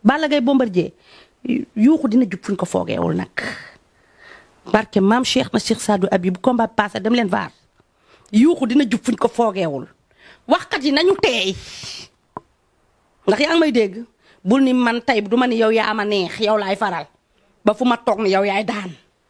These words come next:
Damay xool lu logique ma wax ko. Ak li nga xamante ni moom laa gis war a am. Logique sax da ci amul. Gis nga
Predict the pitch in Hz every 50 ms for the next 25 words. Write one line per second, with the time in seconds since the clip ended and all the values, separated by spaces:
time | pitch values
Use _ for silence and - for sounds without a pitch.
0 | _ _ _ _ _ - 214 226 233 233 233 - 233 220 208 214 208 220 233 185
1 | 196 196 170 208 202 196 202 - - - - - - - - _ _ _ _ _
2 | _ _ _ _ _ - - 233 - 240 240 240 262 - - - 269 254 - 233
3 | 233 220 220 214 226 220 214 208 196 180 - 226 220 214 202 190 - 185 180 160
4 | 160 _ _ _ _ _ _ _ _ - 247 427 466 320 349 - - - 269 311
5 | - 294 - 220 233 226 226 285 339 427 508